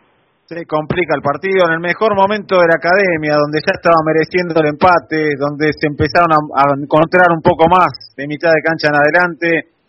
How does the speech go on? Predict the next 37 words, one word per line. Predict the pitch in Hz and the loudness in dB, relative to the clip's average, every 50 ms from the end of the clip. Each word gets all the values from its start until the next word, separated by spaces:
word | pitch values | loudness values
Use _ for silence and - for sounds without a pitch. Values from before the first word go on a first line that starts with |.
| _ _ - | _ _ -8
encuentra | - 151 151 - 175 196 190 - 170 156 | -6 -6 -4 0 0 0 2 2 2 2
el | 151 | 2
espacio | 151 - - 175 175 160 - - 156 139 | 2 2 2 2 2 2 0 -4 -6 -2
Itabel, | 156 156 156 170 180 185 185 180 170 160 135 | 2 2 2 4 4 2 2 0 -2 -2 -2
define | 147 160 151 - - 180 180 180 170 156 - | 0 0 0 0 0 0 0 0 0 0 2
por | - 170 175 | 2 4 4
arriba, | 170 156 160 160 180 180 175 170 170 165 160 156 156 - - _ _ | 4 2 2 0 -2 0 0 2 4 4 4 4 2 0 -4 _ _
pega | - 170 185 185 175 160 | -2 0 2 2 2 2
en | 156 147 143 | 0 -2 -2
el | |
palo | - - 175 175 160 156 | 0 2 2 4 4 2
y | 156 160 170 170 | 2 2 0 0
entra | 170 160 131 151 147 - | -2 -2 0 0 0 0
cuando | 143 143 143 147 151 | 0 -2 0 0 2
había | 156 156 147 | 2 2 2
dos | 151 160 147 | 2 0 0
jugadores | - 156 151 151 151 151 143 123 | 0 2 2 4 4 4 2 -2
que | 139 131 127 | -4 -8 -10
podían | 117 - 139 147 151 143 143 | -6 -2 0 0 0 0 0
haber | 139 147 151 143 135 131 - _ | 2 2 0 0 -2 -8 -14 _
rechazado | - 135 143 147 147 - 156 147 143 - - 196 190 185 170 160 151 151 - - _ _ _ | -6 -2 -2 -2 0 0 0 -2 0 2 2 2 4 4 4 4 4 2 2 -2 _ _ _
por | 147 156 180 196 | 0 0 2 2
un | 202 190 170 - - | 0 -4 -6 -4 -2
segundo, | 160 170 190 190 175 151 131 127 135 | 0 2 2 2 2 2 0 -2 0
¿no? | 151 165 165 - - | 2 2 2 2 2
Fue | - 160 175 | 2 2 4
muy | 196 185 - - | 4 2 2 2
preciso | 180 175 170 - 196 180 147 - 160 156 151 143 123 - _ _ _ - - | 0 0 0 0 -2 -2 -2 0 2 2 4 4 2 0 _ _ _ -8 -6
el | 131 | -2
remate | 139 156 160 170 170 170 - 151 | 0 0 2 2 2 2 2 0
del | 147 151 | 0 0
hombre | 160 160 151 147 143 | 0 0 0 0 0
de | 147 | 0
Tigre, | 139 170 175 175 170 156 147 | -2 -2 -2 0 0 0 2
la | 139 139 139 | 2 2 2
definición, | 139 131 - 147 143 143 139 - 156 175 175 175 175 165 131 - _ _ _ _ _ _ _ _ | 2 0 -2 -2 -2 -4 -4 -2 2 2 2 2 2 -2 -8 -14 _ _ _ _ _ _ _ _
dos | - 180 190 185 | 0 0 2 2